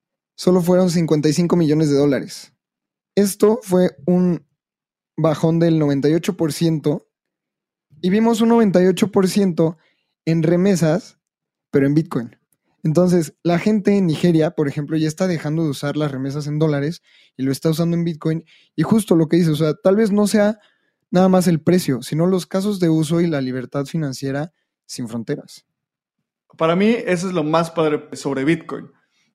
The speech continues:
Speaker 2: Y también me llega, me lleva al tercer punto, que u-, una conclusión que yo saco de esta conferencia es que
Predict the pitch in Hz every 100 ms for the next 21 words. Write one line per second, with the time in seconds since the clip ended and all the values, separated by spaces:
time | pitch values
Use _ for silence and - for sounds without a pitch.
0 | 170 196 202 190 - - 170 220 208 202
1 | 214 214 - - _ _ 160 160 175 196
2 | 185 165 170 147 160 180 175 175 175 170
3 | 170 196 - _ _ _ _ _ 170 165
4 | 160 160 156 170 175 196 196 170 170 147
5 | 143 175 165 151 151 147 165 160 170 190
6 | 226 _ _ 147 151 160 147 139 151 156
7 | 160 160 185 - _ _ 160 160 170 160
8 | 139